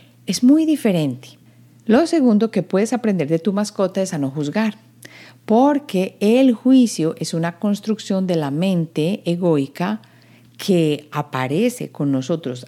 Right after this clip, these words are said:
aquí en este momento en la existencia humana, que nos ayuda a categorizar las cosas como buenas o malas. Acuérdate que estamos en un mundo dual.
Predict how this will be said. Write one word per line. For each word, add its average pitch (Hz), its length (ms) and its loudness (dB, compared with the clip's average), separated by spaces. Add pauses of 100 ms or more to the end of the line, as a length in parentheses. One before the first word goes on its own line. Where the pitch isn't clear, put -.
aquí 143 580 -6
en 143 140 -4
este 139 200 -10
momento 165 440 -4
en 131 60 -8
la 131 60 -8
existencia 127 480 -10
humana, 180 380 -2 (300)
que 220 180 0
nos 214 220 0
ayuda 220 320 0
a 214 40 -6
categorizar 208 840 -4 (180)
las 180 240 -2
cosas 160 340 -4
como 151 240 -4
buenas 131 340 -6
o 170 40 -4
malas. 175 300 -4
Acuérdate 147 480 -6
que 185 100 -10
estamos 135 320 -8
en 156 120 -4
un 139 60 -4
mundo 131 280 -6
dual. 202 300 -2